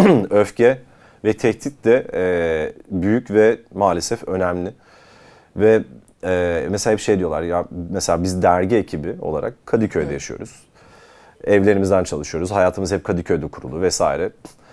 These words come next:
Speaker 1: Ve hep de şey denir ya işte bant ekibi çok Kadıköylü bir hayat sürüyor. Ve öyle gerçekten de Kadıköy'den dışarı çıkmıyoruz neredeyse. Ee, ve şehrin geri kalanına izole bir hayat yaşıyoruz ve aslında bunu hepimiz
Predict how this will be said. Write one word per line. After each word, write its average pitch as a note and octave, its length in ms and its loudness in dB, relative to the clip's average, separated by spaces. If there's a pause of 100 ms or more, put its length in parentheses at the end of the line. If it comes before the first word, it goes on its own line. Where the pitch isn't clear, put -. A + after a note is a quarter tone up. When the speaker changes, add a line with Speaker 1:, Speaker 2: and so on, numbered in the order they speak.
(220)
Speaker 1:
Ve A#2 100 6
hep A#2+ 120 2
de B2+ 60 0
şey A#2+ 220 2
denir G#2+ 160 2
ya A#2+ 180 4
işte A2+ 220 -2
bant A2+ 240 2
ekibi A2 460 0
çok - 180 -2
Kadıköylü G2 480 2
bir G2 60 2
hayat F2+ 260 2
sürüyor. F#2+ 260 -4
Ve G3+ 140 2
öyle G#3+ 200 8
gerçekten A2 520 2
de C#3+ 60 2
Kadıköy'den E3 540 2
dışarı F3 240 -2
çıkmıyoruz D3 560 -2
neredeyse. D3 460 -8 (1080)
Ee, G2 520 6
ve B2 160 6
şehrin C#3+ 380 4
geri C#3+ 180 4
kalanına D3+ 300 4
izole D3+ 340 4
bir D#3 60 6
hayat D3+ 260 2
yaşıyoruz D#3+ 280 0
ve E3+ 60 6
aslında D#3 280 4
bunu F3 140 2
hepimiz F3 600 0